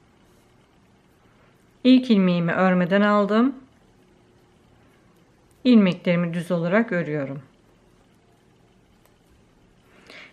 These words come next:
Şimdi burada bir tane ajur doluyorum. Burada tek bir tane ters ilmeğim olduğu için ipimi bu tarafa almaya gerek yok.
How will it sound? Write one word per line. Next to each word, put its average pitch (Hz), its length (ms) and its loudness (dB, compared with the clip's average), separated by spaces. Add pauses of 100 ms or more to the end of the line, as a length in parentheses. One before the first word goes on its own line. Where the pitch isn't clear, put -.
Şimdi 190 500 0
burada 214 320 2
bir 254 180 2
tane 196 300 0
ajur 175 380 -4
doluyorum. 143 460 -8 (1160)
Burada 233 260 4
tek 247 240 0
bir 262 160 0
tane 170 340 0 (280)
ters 196 300 0
ilmeğim 185 360 -2
olduğu 214 340 2
için 262 320 -2
ipimi 190 360 -4
bu 226 80 -4
tarafa 180 320 -2
almaya 170 320 -2
gerek 165 420 -4
yok. - 220 -14